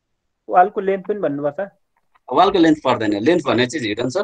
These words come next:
Speaker 2: One meter एज्युम गर्नुभएको छ, वालको लेन्थलाई चाहिँ नकन्सिडर नगर्नुहोस्, किनभने जति पनि हामीले यो निकालेको छ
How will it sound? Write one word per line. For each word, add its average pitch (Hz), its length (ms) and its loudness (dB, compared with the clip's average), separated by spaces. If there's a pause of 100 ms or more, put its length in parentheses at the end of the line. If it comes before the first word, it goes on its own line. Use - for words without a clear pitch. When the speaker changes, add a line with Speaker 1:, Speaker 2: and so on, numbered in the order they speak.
(320)
Speaker 2:
One 170 160 4
meter 180 200 6
एज्युम 160 240 2
गर्नुभएको 147 400 0
छ, - 80 -10
वालको 165 320 0
लेन्थलाई 175 400 2
चाहिँ 156 160 -2
नकन्सिडर 135 480 -2
नगर्नुहोस्, 123 420 -2
किनभने 120 380 0
जति 165 240 -8
पनि 185 160 4
हामीले 120 240 -2
यो 147 80 -6
निकालेको 143 400 -2
छ 147 80 -12